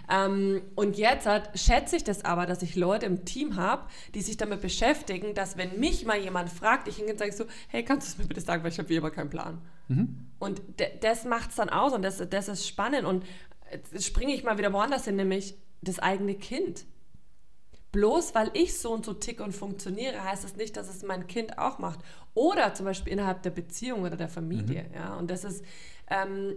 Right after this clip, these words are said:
Speaker 1: und ich finde, wa-, was man zum Beispiel jetzt mal machen kann, ist, diese Beispiele, die wir zum Sport gebracht haben, man kann die total schön machen,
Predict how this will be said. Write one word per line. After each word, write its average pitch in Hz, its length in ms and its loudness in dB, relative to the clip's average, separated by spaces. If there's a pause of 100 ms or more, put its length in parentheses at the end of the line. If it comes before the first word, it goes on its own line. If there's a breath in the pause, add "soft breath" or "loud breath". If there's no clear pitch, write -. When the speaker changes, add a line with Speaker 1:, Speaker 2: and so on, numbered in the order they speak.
(180)
Speaker 1:
und 208 140 2
ich 208 100 -2
finde, 262 240 2
wa-, 202 180 0
was 226 160 0
man 240 120 0
zum 233 80 -2
Beispiel 220 180 0
jetzt 220 140 0
mal 214 80 2
machen 202 320 -2
kann, 254 260 2
ist, 220 300 -2
diese 202 160 -6
Beispiele, 202 440 2
die 202 80 -6
wir 214 140 0
zum 214 100 -6
Sport 226 360 -2
gebracht 196 420 -4
haben, 202 80 -4
man 202 100 -4
kann 208 180 -4
die 214 100 -6
total 208 500 -2
schön 214 300 -4
machen, 208 320 -2